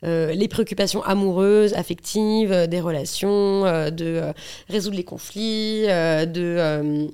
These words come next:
euh, passer beaucoup de temps à se demander ce que les autres pensent de nous et tout ça, pourquoi c'est un trait plutôt féminin, par exemple ?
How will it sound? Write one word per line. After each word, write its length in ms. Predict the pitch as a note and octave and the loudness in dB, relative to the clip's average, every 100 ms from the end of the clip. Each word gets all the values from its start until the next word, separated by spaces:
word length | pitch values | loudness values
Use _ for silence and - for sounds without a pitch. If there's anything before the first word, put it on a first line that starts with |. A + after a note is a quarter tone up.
| - | -8
euh, 100 | E3 | -10
passer 240 | D#3+ E3+ F3 | -6 -6 -6
beaucoup 220 | E3 - | -10 -14
de 60 | - | -6
temps 300 | G#3 G3+ G#3 | -2 2 4
à 120 | F#3+ | 2
se 40 | E3 | 0
demander 500 | E3+ D#3+ F3 F#3+ G3+ | -2 0 0 2 0
ce 60 | |
que 100 | - | -2
les 120 | G3 E3 | -4 -4
autres 120 | F#3+ | -2
pensent 200 | F3 F#3 | -2 0
de 80 | F3+ | 0
nous 240 | F#3 G#3 | 2 2
et 60 | F#3 | 0
tout 80 | |
ça, 240 | - A3 A#3+ | 0 2 2
pourquoi 280 | A#3+ G3+ A3 | 0 -2 -2
c'est 280 | A3 G3 F3 | -2 -2 -2
un 80 | |
trait 220 | E3+ - G3+ | -4 -6 -8
plutôt 240 | - A3+ | -4 -2
féminin, 420 | F3 G3+ G3 F#3 | 0 0 0 -2
par 140 | F3+ E3 | -4 -6
exemple ? 400 | E3 E3 E3+ | -6 -8 -10